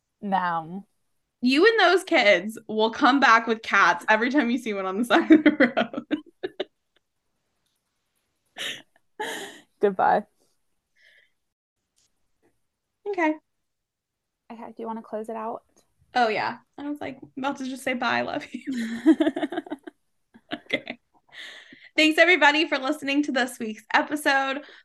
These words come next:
Speaker 2: Hopefully you enjoyed Enemies by Tijan, Tegan,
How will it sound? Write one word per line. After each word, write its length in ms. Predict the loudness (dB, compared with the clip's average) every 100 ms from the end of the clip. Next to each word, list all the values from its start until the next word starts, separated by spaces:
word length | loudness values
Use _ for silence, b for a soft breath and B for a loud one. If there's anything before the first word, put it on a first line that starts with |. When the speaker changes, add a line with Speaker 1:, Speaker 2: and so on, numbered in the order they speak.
| _
Speaker 2:
Hopefully 480 | 0 0 -4 -4 -4
you 180 | -2 0
enjoyed 420 | 0 0 0 2
Enemies 520 | 2 0 -2 -4 -2
by 160 | 0 0
Tijan, 920 | -2 -4 4 6 6 4 4 2 -2 -4 _ _ _ -6
Tegan, 840 | -4 -2 -2 -2 -2 -4 -6